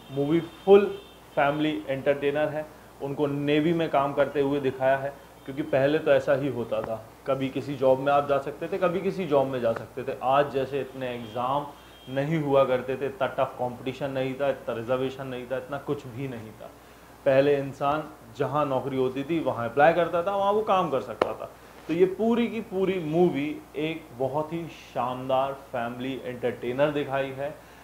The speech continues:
ख़ास बात ये है कि दोनों ने पूरी film के एंड तक साथ निभाया, सलमान खान और कैटरीना कैफ, लेकिन दोनों ने शादी नहीं की। ये कैसे निभाया, क्या हुआ, ये आप movie में जाके देखेंगे।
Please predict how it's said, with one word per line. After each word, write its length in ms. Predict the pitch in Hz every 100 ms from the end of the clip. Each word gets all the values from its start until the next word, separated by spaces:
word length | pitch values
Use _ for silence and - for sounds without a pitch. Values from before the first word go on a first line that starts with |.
| -
ख़ास 260 | 131 120 110
बात 280 | 120 120 120
ये 180 | 143 151
है 160 | 147 151 - - - -
कि 80 | 131 117 113
दोनों 340 | 139 147 160
ने 160 | 139 131 131 - -
पूरी 280 | 285 147 151
film 280 | 151 143 131
के 140 | 135 - 135
एंड 240 | 151 160 -
तक 240 | 156 156 -
साथ 400 | - 127 139 131
निभाया, 480 | 127 127 127 139 151 - - -
सलमान 480 | - 127 127 131 139
खान 240 | 131 131 131
और 80 |
कैटरीना 380 | 123 117 117 123
कैफ, 260 | 120 131 127
लेकिन 260 | 110 123
दोनों 240 | 113 113 117
ने 100 | 131
शादी 340 | - 117 110 135
नहीं 300 | 127 113 120
की। 280 | 107 104 120
ये 40 |
कैसे 500 | 127 147 139 165 165 165 - - - - -
निभाया, 560 | 127 139 127 143 143 139 135 156
क्या 120 | 147
हुआ, 300 | 135 131 131
ये 140 | 123 120
आप 180 | 120 120
movie 240 | 117 123
में 180 | 123 120
जाके 260 | 117 107 123
देखेंगे। 440 | 110 110 120 123